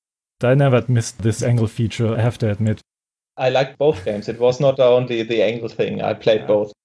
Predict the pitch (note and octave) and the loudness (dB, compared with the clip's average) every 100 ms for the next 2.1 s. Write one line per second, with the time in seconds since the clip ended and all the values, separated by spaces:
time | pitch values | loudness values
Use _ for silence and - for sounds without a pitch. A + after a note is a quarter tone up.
0 | _ _ _ _ _ C3 E3+ D#3 D#3 D#3+ | _ _ _ _ _ -2 0 2 2 0
1 | D3 E3+ A#2+ A#2 A#2 A2 - - C#3 B2+ | 0 2 2 0 -4 -6 -12 -6 -2 -2
2 | B2+ | -4